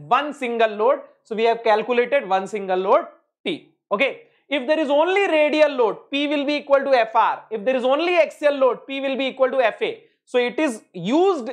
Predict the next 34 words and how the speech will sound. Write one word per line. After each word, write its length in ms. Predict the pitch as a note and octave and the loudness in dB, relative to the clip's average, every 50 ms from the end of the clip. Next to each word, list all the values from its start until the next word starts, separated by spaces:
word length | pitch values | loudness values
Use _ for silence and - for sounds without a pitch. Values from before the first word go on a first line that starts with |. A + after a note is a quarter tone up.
| A3+ - | -8 -2
only 420 | B3 C4 C#4+ D4 D#4 E4 E4 F4 F4 - C#4+ | 0 2 2 2 2 2 2 0 0 0 -2
if 180 | C4+ G#3+ E3+ - - _ _ _ _ _ _ _ _ _ _ _ - | -2 -2 -4 -8 -16 _ _ _ _ _ _ _ _ _ _ _ -2
Both 300 | D#3 G3+ C4 D4 D4+ D4 | 2 4 4 4 4 2
the 60 | C#4+ | -2
loads 280 | C4+ B3+ A#3+ A#3 A#3 - | 0 0 0 0 0 2
are 120 | A3+ F#3+ F3 | 2 2 0
acting. 300 | D#3+ - - - D#3+ D#3 - | -2 -4 -8 -12 -14 -6 -2
एफ़आर 300 | G3 G#3 G#3+ D4 C#4+ D4+ | -2 0 2 2 2 4
और 100 | D#4 D4+ | 4 2
एफ़ए 200 | C#4+ C4+ - D#4 D4+ | 0 0 0 -2 0
दोनों 320 | A3+ A#3+ B3 B3 C#4 D#4 D#4+ | 0 0 2 2 2 2 2
अगर 220 | D4+ C#4+ D4 C#4+ C4 | 2 2 0 0 0
लग 180 | C4+ C#4 - C#4+ | 0 0 2 2
रहा 100 | D4+ F4 | 2 2
है 120 | F4+ - - | 0 0 -2
तभी 260 | C4 A3+ D#4 D#4 D4 | -2 0 0 0 0
ये 120 | D4 C#4+ C4 | 0 0 -2
इक्विवेलेंट 360 | A3+ - B3 A#3+ A#3+ A#3 A3+ | -2 -2 -2 -2 0 0 0
लोड 160 | G#3+ G#3+ G3 | 0 -2 -2
निकालेंगे। 420 | F#3+ F#3+ E3+ E3+ D3+ C#3+ C3+ C3+ - _ - | -2 -4 -4 -4 -4 -4 -8 -14 -12 _ -2
Otherwise, 480 | G3 G#3+ A#3 C4+ C#4+ C#4+ D4 D4+ C4 | 0 2 2 2 2 2 2 2 0
if 140 | C#4+ B3+ A3 C4 | -4 -4 -2 0
you 60 | C#4 | 0
only 240 | C4 B3+ B3 C#4 D4+ | 0 2 2 2 2
have 160 | D4 D4 C4 | 0 2 2
one 220 | B3+ C4+ D4+ D4+ C4+ | 2 0 0 0 0
load, 240 | C4 D4 G4 - - - _ _ - | 0 0 0 0 -4 -16 _ _ -8
you 80 | C4 | -6
can 140 | B3 D4+ D4 | -4 0 2
directly 440 | C#4 C4+ C4+ C#4+ C4 C#4+ D4 C#4+ C#4 B3 | 2 2 2 2 -2 -4 -4 -2 -2 -2
use 260 | A#3 A#3 A#3+ A#3 G3 | -2 -2 -2 -2 0
that 300 | E3+ F#3 D#3+ D3 C#3+ - | 2 2 2 2 0 -6
load। 120 | - A#2 - _ - | -16 -20 -14 _ -6
Okay? 340 | F#3+ G3+ C#4 B3+ F#3+ - | -2 -2 -2 -2 -4 -6